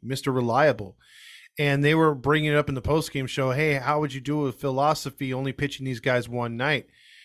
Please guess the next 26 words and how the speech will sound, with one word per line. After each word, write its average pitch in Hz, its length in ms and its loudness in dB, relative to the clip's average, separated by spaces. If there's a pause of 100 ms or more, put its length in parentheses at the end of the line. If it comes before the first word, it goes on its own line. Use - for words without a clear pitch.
(140)
And 127 60 -4
I 131 40 -2
said, 165 240 2
"Well, 165 320 6
you 147 120 -4
know, 147 80 0
if 139 100 -2
a 135 60 -4
Ben 156 300 -2
Joyce 156 360 -2
can 139 180 -12
do 156 140 -4
what 147 100 -2
he 135 100 -6
did 143 180 -4
in 131 200 -4
Chicago 135 800 0 (420)
and 131 220 0
be 143 140 2
cons-, - 440 -6
anywhere 165 300 2
consistent 143 680 -2
with 131 140 -2
that 135 220 2
moving 135 300 0
forward, 143 520 0